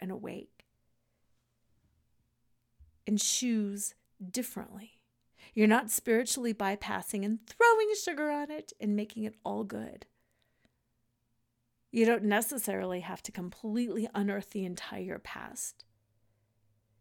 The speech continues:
You just simply have to stay awake and aware and conscious in the moment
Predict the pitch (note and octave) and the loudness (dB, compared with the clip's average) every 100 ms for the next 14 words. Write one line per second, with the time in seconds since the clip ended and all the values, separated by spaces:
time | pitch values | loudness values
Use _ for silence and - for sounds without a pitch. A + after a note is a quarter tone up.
0 | _ _ - G#3 F#3 - F#3 G#3 - - | _ _ -6 -6 -4 -2 -2 -2 -6 -8
1 | - G3+ F#3 F#3 F3 - G3 - F3+ E3+ | -6 -6 -4 -6 -8 -10 -12 -10 -8 -8
2 | F3+ F3 G#3+ - - _ - G#3 G#3 G3 | -6 -6 -8 -16 -20 _ -6 -2 -2 -4
3 | F3+ F3 F3+ - - - - G3+ - F3+ | -8 -10 -12 -18 -20 -12 -4 -4 -4 -8
4 | E3+ - - - G#3+ B3+ A3+ F3+ E3+ F3+ | -8 -8 -8 -4 0 2 0 -2 -6 -10